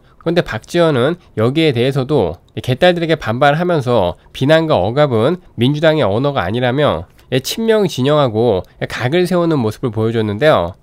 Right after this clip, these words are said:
다음에 박지원 같은 경우에는 민주당의 내로남불과 이런 폭력적인 정치에 대해서 계속해서 목소리를 냈고, 민주당이 바뀌어야지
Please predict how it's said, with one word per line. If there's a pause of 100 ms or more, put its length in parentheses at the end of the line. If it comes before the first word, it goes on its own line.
(160)
다음에
박지원
같은
경우에는 (220)
민주당의
내로남불과 (180)
이런
폭력적인
정치에
대해서 (240)
계속해서
목소리를
냈고, (200)
민주당이
바뀌어야지